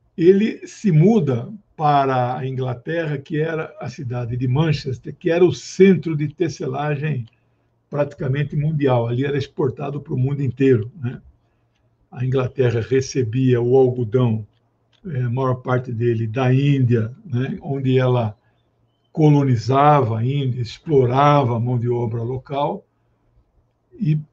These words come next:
por isso ela, aquilo que Marx chama no Capital de acumulação primitiva, no livro Capital, acumulação primitiva de capital, né? Então,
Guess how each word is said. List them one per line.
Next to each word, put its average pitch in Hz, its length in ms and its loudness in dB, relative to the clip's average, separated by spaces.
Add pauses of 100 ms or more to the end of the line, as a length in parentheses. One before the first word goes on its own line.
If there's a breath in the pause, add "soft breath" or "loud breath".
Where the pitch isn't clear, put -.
(140)
por 170 160 2
isso 143 360 -2
ela, 165 260 0
aquilo 151 380 -6
que 147 140 -8
Marx 131 560 -4
chama 131 340 4
no 113 160 -2
Capital 127 640 -10
de 131 220 -4
acumulação 143 720 -2
primitiva, 156 760 2
no 117 140 2
livro 135 240 2
Capital, 131 580 -6 (320)
acumulação 160 680 -4
primitiva 180 760 2
de 110 80 -2
capital, - 560 -16
né? 151 200 -10 (600)
Então, 156 200 -8